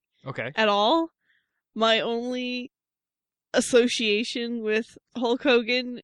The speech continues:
Speaker 2: is that my cousins had these, like, I don't know how to describe how big they are because they were always, like, life size, but
Speaker 1: Like
Speaker 2: I was a child, so it was
Speaker 1: Sure.
Speaker 2: like, it was me size when I <laughs> was, like, seven. <laughs> Um, but they were, like,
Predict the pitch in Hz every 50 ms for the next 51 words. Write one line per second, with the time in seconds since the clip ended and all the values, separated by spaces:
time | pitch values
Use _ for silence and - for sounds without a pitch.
0 | _ - 233 220 214 214 220 202 190 190 214 202 196 196 196 - - _ - 208
1 | 196 - - 233 - - - - 262 277 277 294 311 311 294 302 302 311 - -
2 | - _ - - - - _ _ - - - - 254 233 226 220 220 220 208 202
3 | 202 220 220 226 226 196 208 202 208 208 196 196 196 196 - - - - - _
4 | _ _ _ _ _ _ _ _ _ _ _ _ _ _ _ _ - 254 240 269
5 | 285 320 302 254 240 226 220 247 - - 247 233 240 247 226 190 190 214 202 196
6 | 208 208 202 202 190 190 220 - 226 214 196 - 208 208 208 202 208 208 208 208
7 | 190 208 202 196 185 185 190 190 190 202 220 - - - 220 214 214 208 208 214
8 | 240 - - - 226 - - 202 202 208 196 175 170 170 - - 196 196 220 233
9 | 233 233 226 - - 220 202 202 190 160 127 208 208 - 262 233 208 208 220 220
10 | - - 254 254 240 233 214 262 277 294 285 262 226 - 220 202 180 180 185 196
11 | 202 190 190 190 202 202 214 208 294 285 - - 240 - - 285 269 - 233 247
12 | - - - - 392 - - - - - - - - 214 247 254 311 349 320 359
13 | 339 233 - 392 269 _ _ - - - - - - - _ _ - 208 196 180
14 | 175 180 185 180 196 - - 208 196 - - 202 196 202 196 185 185 180